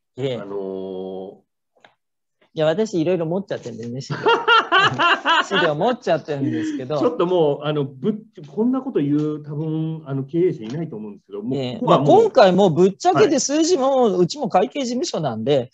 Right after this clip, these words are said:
Speaker 2: はい。
Speaker 1: もうぶっちゃけ数字も出しちゃおうってやってますね。
Speaker 2: はい。そうです。
Speaker 1: で、
Speaker 2: もう
Speaker 1: 売上とかも過去の売上のデータ、
Speaker 2: 出しましょう。
Speaker 1: まあ、これ今度ね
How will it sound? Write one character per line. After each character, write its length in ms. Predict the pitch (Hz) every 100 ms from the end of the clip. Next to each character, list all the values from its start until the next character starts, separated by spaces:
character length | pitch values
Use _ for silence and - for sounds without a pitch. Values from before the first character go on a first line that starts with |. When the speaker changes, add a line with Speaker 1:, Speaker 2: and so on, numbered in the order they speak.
| -
Speaker 2:
は 120 | 180
い。 20 | 196
Speaker 1:
も 40 |
う 40 |
ぶ 120 | 170 196
っ 40 |
ち 180 | - 370
ゃ 40 |
け 120 | 302
数 360 | 349 220 294 381
字 140 | 339
も 140 | 262 160
出 220 | 156 320
し 140 | -
ち 60 | -
ゃ 100 | 277
お 120 | 254
う 20 | 359
っ 20 |
て 100 | 196
や 100 | 139
っ 40 |
て 80 | -
ま 120 | 247
す 100 | -
ね。 80 | 185
Speaker 2:
は 60 | 311
い。 40 | - _ -
そ 100 | 240
う 20 |
で 200 | 233 196
す。 60 | 127
Speaker 1:
で、 60 | 156
Speaker 2:
も 80 |
う 140 | 147 202
Speaker 1:
売 80 | 214
上 380 | 339 349 392
と 140 | 392 330
か 160 | 285
も 300 | 202 226 175
過 200 | 143 277 294
去 140 | 294
の 280 | 254 170 147 143
売 100 | 143
上 340 | 190 226 233 226
の 160 | 220
デ 180 | 202 220
ー 20 |
タ、 80 | -
Speaker 2:
出 20 |
し 0 |
ま 0 |
し 0 |
ょ 0 |
う。 20 | 190
Speaker 1:
ま 80 | 247
あ、 60 | 202
こ 80 |
れ 100 | 226
今 240 | 220 269 330
度 160 | 190
ね 220 | 151 214